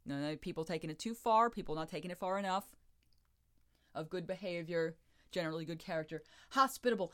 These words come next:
that's a huge one. Think about your church. How many of your elders, or your deacons, or your pastor, or pastors, if you have more than one, have not just invited you over to, like, vet you when you were becoming a member, or, like, when there was a special occasion, but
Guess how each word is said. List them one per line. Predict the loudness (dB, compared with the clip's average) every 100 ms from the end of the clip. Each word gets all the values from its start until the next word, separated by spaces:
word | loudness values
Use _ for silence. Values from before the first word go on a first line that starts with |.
| -8
that's | -8 -6
a | -6
huge | -8 -4 2 4 4 4
one. | 4 6 6 6 -2 _ _ _ _ -20 _ _ -20 _
Think | 2 10 12
about | 12 12 10
your | 2
church. | 2 4 4 4 -6 -6
How | 8 12 12
many | 12 6 2
of | 2
your | 6
elders, | 8 8 6 2 0 -4 0
or |
your | 2 4
deacons, | 4 4 4 0 -2 0
or | 4 4
your | 4
pastor, | 2 6 6 4 2 4
or | 4
pastors, | 4 4 4 2 2 4 2
if | -2
you |
have | 0 0
more | 0
than | 2 2
one, | 2 0 -2 -8 _ _ -20 -4
have | 0 0 -2 -8 4
not | 6 6
just | 6 2 2 -2
invited | 2 6 8 6 4
you | 0
over | 2 2 0
to, | -2 0
like, | 0
vet | 0 0 0
you | 0 -4
when | -4
you | -6
were |
becoming | -6 -6 -6 -6
a |
member, | -4 -2 2 2 0 _ _ _ _ _ _ _ 0
or, | 2 4
like, | 0
when | -2
there | -4
was | -4
a | -4
special | -6 -6
occasion, | -8 -6 -6 -2
but | -2